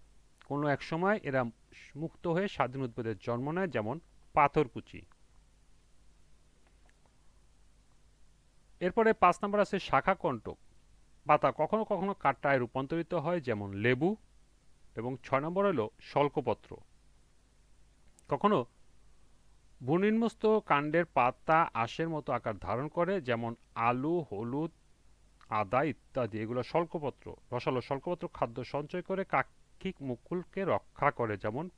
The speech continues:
পেঁয়াজের রসালো শল্কপত্র। এখান থেকে প্রশ্ন হতে পারে, বিভিন্ন প্রকার রূপান্তরিত পাতার বর্ণনা দাও। সেই ক্ষেত্রে তোমরা একটা এখান থেকেই পড়তে পারো। যেমন এক নম্বর হলো আকর্ষী,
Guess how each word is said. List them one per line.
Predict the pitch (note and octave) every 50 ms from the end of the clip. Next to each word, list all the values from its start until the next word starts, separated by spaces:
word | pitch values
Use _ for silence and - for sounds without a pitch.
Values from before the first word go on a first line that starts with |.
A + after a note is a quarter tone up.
| _
পেঁয়াজের | - B2+ A#2+ A2+ G2+ A2 C#3 D#3 -
রসালো | A2 G2 - G#2 A2 C#3 D#3 - - - - - -
শল্কপত্র। | - - C#3 C#3 B2 - A#2+ F#2+ F2 - - - D2 - - - - - - - - - _ _ _ - _ - _ - - _ - - - _ _ _ - - - - - - _ - - - - - _ - - - - _ _ - _ - _ - - - _ _ _ _ _ - - _ _ _ -
এখান | F3 F#3 A#3
থেকে | A3+ B3+ B3+ A#3+
প্রশ্ন | - B3 A#3 - - A#3+
হতে | A3 B3
পারে, | A#3 A#3+ A#3+ A3
বিভিন্ন | F3 F#3 F3+ G#3 G#3+ G#3+ A3
প্রকার | F#3 G#3+ G3+ - - G#3+ G3+ G3
রূপান্তরিত | E3+ E3+ D#3+ - E3+ E3 E3 - F3 E3 D#3 - F3+ E3+ E3 - _ _ _
পাতার | - B2+ B2+ - - C3 A#2+ A#2+ B2 A2
বর্ণনা | G#2+ A2+ A2+ A2+ A2+ A2+ A2+ A2+ A2+ G#2+
দাও। | G2+ G2+ A2+ F#2 F#2
সেই | - - C#3+ D3
ক্ষেত্রে | - F3+ E3+ - E3+
তোমরা | - D#3 D3 E3 D#3
একটা | D3+ - - D3+ - - -
এখান | - B2+ C#3 C3+
থেকেই | C3 C#3+ C#3 C#3+
পড়তে | C3+ - A#2+ G#2+ - - A#2
পারো। | G2+ G2+ G2
যেমন | F#2+ G2+ A2 A2+ A#2 - - _ _ _ - _ _ _ - - - _ _ - - -
এক | - C#3 C3+ -
নম্বর | D#3+ D#3 D#3 D3+
হলো | D3 C#3 C3+ A#2
আকর্ষী, | - - G#2+ - - - D3 D3 - - - F3+ G3+ G#3+